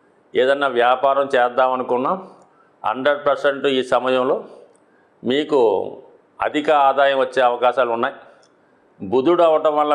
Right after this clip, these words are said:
వ్యాపారం ద్వారా, రవి ఉండడం వల్ల ప్రభుత్వం ద్వారా, తండ్రి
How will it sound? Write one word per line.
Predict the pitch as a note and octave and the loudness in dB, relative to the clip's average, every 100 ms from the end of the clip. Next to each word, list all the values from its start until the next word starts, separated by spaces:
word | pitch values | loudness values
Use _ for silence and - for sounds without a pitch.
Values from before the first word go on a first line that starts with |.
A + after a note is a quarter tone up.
| B2 | 2
వ్యాపారం | A2+ A#2+ C3+ C3+ C#3 | 2 2 2 0 0
ద్వారా, | C3+ C#3 D3 - - - _ _ _ _ _ _ _ _ | 0 2 0 -4 -18 -20 _ _ _ _ _ _ _ _
రవి | A2 G#2 C3+ F3 D#3 | -2 -2 2 0 2
ఉండడం | D#3 D#3 D#3 | 0 2 2
వల్ల | D3+ C#3+ - | 0 0 0
ప్రభుత్వం | A#2 C3 B2+ B2+ C3 | 0 0 -2 -2 2
ద్వారా, | C#3 C#3 D3+ B2 | 2 2 2 0
తండ్రి | A#2+ B2 | -2 -2